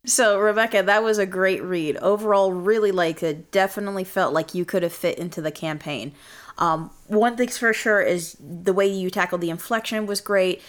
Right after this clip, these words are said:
The way that you kind of worked with the winks, it, it was a little more no nonsense, but it worked. It wasn't like, "Hey, I'm gonna be cute about this line." It's like, "I'm gonna acknowledge this line's here, but kind of show you that I'm still here to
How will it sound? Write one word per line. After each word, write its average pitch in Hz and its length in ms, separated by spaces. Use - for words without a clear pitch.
The 196 160
way 208 220
that 196 160
you 180 120
kind 185 240
of 170 120
worked 196 300
with 190 240
the 185 80
winks, 185 340
it, 269 240
it 233 60
was 240 180
a 220 80
little 277 680
more 226 300
no 214 240
nonsense, 233 600
but 214 220
it 165 200
worked. 170 420
It 202 100
wasn't 220 360
like, 196 220
"Hey, 339 200
I'm 214 100
gonna 226 160
be 220 100
cute 254 280
about 160 220
this 143 160
line." 143 180
It's - 100
like, 143 160
"I'm 269 200
gonna 277 180
acknowledge 202 560
this 202 200
line's 196 240
here, 220 440
but 208 120
kind 220 220
of 202 80
show 240 140
you 220 200
that 185 140
I'm 190 100
still 202 260
here 190 300
to 180 300